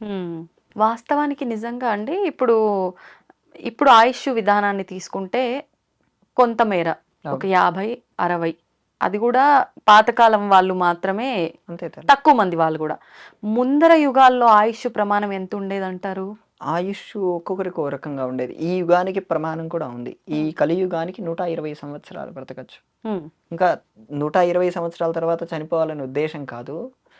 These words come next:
Speaker 2: తర్వాత
Speaker 1: అంతవరకైతే ఖచ్చితంగా.
Speaker 2: ఖచ్చితంగా ఉంటారు.
Speaker 1: మ్మ్.
Speaker 2: అందుకే శతమానం అనే పదానికి శతమానం భవతి అని కొన్ని
Speaker 1: అవును.
Speaker 2: మంత్రాలు ఉంటాయి.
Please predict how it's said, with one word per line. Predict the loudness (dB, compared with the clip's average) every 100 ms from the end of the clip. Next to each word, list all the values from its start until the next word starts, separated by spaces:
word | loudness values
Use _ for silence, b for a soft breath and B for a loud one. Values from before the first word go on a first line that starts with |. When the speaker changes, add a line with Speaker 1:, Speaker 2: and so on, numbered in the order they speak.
| _ -2
Speaker 2:
తర్వాత | 0 0 0
Speaker 1:
అంతవరకైతే | -2 2 2 2 2 0 0 -4 -2
ఖచ్చితంగా. | -2 -4 -2 -2 0 0
Speaker 2:
ఖచ్చితంగా | -2 -6 -2
ఉంటారు. | -2 0 0 0 -2 -6
Speaker 1:
మ్మ్. | -4 -4 -4
Speaker 2:
అందుకే | -6 -4 -4
శతమానం | -2 -2 0 0 -2 -4
అనే | -8 -8
పదానికి | -8 -6 -6 -8 -10
శతమానం | -6 -4 -4 -6 -10 -10
భవతి | -8 -8 -10
అని | -12
కొన్ని | -10 -4
Speaker 1:
అవును. | 0 0
Speaker 2:
మంత్రాలు | 0 -2
ఉంటాయి. | -6 -12